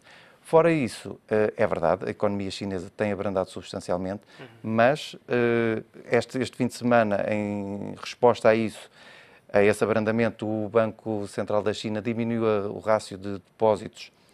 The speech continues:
Speaker 1: para dezoito vírgula cinco por cento para
Speaker 2: Uhum.
Speaker 1: os bancos comuns e para
Speaker 2: Uma descida de um ponto
Speaker 1: dezasseis por cento
Speaker 2: percentual.
Speaker 1: para os bancos agrícolas, uma descida de um ponto percentual,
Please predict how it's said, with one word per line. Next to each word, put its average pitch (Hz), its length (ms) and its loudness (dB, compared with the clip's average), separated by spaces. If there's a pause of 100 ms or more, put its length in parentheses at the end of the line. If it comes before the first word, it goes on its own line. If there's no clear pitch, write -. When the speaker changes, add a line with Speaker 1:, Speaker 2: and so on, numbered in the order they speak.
(280)
Speaker 1:
para 117 200 4
dezoito 107 600 0
vírgula 117 300 0 (160)
cinco - 560 -8
por 113 120 -8
cento 98 380 -6
para 131 180 -6
Speaker 2:
Uhum. 98 60 0
Speaker 1:
os 90 80 -8
bancos 95 320 -4
comuns 120 460 -2
e 104 60 -2
para 98 300 2
Speaker 2:
Uma 135 80 -4
descida 151 240 -4
de 143 40 0
um 139 40 0
ponto 127 100 -2
Speaker 1:
dezasseis 131 40 -10
por 135 140 -6
cento 120 200 2
Speaker 2:
percentual. 117 320 -8 (280)
Speaker 1:
para 110 80 0
os 98 60 0
bancos 107 240 -2
agrícolas, 139 640 -2
uma 110 80 -10
descida 110 260 -4
de 104 60 -4
um 104 80 -6
ponto 95 240 -4
percentual, 107 600 -2